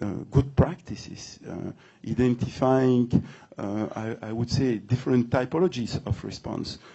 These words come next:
we are indeed able to influence, uh, the way, uh, we are responding to this situation and, uh, the way we are, uh, indeed building resilience. Now, to come to the second part of your question very quickly,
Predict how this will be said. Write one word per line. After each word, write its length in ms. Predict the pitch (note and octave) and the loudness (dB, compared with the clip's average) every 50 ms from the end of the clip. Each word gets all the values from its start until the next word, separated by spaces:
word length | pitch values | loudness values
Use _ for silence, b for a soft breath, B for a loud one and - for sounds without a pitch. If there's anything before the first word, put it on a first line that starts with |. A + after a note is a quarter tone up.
| B B B | B B B
we 140 | A#2+ A#2+ B2 | 2 4 4
are 100 | A#2+ - | 4 4
indeed 480 | - B2+ B2+ C3 C#3 C#3+ C3+ C3+ - - - | 6 6 6 8 8 6 4 4 0 -2 0
able 420 | A#2+ B2 A#2+ A#2+ C3+ D3 D#3 D3+ B B B B - | 0 2 6 8 8 8 8 6 B B B B 4
to 80 | - G#2+ | 6 8
influence, 760 | A#2 B2 A#2 - - C#3+ D3 C#3+ B2 G#2+ A#2+ A#2+ - - - - - - | 8 6 4 4 6 8 10 10 10 8 6 2 0 -4 -12 -12 -8 -4
uh, 320 | A#2 A2+ A2+ A2 A2 G2+ | -2 0 2 2 2 2
the 160 | G#2 G#2 A#2 G#2+ | 2 2 2 0
way, 320 | A2+ A#2 A#2 A2+ G#2 G2 - - | 0 -2 -2 -4 -6 -8 -10 -12
uh, 100 | - G#2+ G#2 G#2 | -10 -6 -4 -2
we 140 | G#2 G#2+ G#2+ | -2 -2 -2
are 100 | G#2 G2+ | -4 -6
responding 560 | - - - - C3 C#3 D#3+ D#3 C3+ B2 A#2+ | -8 -4 0 2 2 4 4 2 2 0 -2
to 80 | - - | -4 -10
this 160 | - - - | -20 -20 -20
situation 720 | - - A2 G#2 - - G2+ G#2 G#2 - - B2 C3+ C#3+ C#3 B B B B B B | -20 -18 -14 -8 -6 -4 -4 -2 -2 0 2 2 2 2 0 B B B B B B
and, 420 | B A2+ A2+ A#2+ A#2+ B2 B2+ - - - - | B -2 2 6 8 8 8 6 2 -6 -10
uh, 180 | A2 G#2+ G#2+ G#2+ G#2 | -8 -6 -4 -2 2
the 80 | - G#2+ | 2 2
way 260 | G#2+ A2 A2+ A#2+ A#2+ | 2 2 0 -2 -2
we 220 | A2+ G#2 G#2+ G#2 | -2 0 0 0
are, 280 | G2+ G#2 A2+ A#2 A#2+ A#2 B B B B B | 2 2 2 2 0 -2 B B B B B
uh, 160 | - G#2+ G2+ - - | -8 -6 -6 -6 -4
indeed 460 | G#2+ G#2+ G2+ G2 G2 A2 A2 - - | -4 -4 -2 -2 -2 -4 -4 -6 -6
building 380 | - A2 G#2 G2 G#2 G2+ F#2+ - - | -6 -6 -4 -4 -6 -6 -8 -10 -14
resilience. 500 | F#2+ E2+ G2 E2+ - - - - - - b b b b b b - | -16 -16 -14 -14 -14 -16 -16 -18 -20 -20 b b b b b b 6
Now, 180 | B2 A#2+ G#2+ | 8 8 8
to 120 | - - B2+ | 6 2 2
come 220 | - F3 F#3+ F3 | 4 6 6 6
to 80 | E3 B2 | 4 4
the 100 | A#2+ A2 | 2 2
second 400 | - - E3+ F3+ D#3 C#3 C3 - | 2 2 6 8 8 8 8 6
part 220 | - A#2+ G#2+ A#2+ | 4 4 2 -2
of 100 | A2+ - | -2 -4
your 100 | - - - | -4 -6 -8
question 460 | - - C3 B2 - - - A2 G2+ - | -4 -4 -4 -4 -4 -4 -2 -2 -2 -2
very 200 | G2+ A2+ A#2 G#2 | 0 0 0 0
quickly, 440 | - - - - - - F#2+ G#2 | 2 2 2 2 0 -4 -4 -4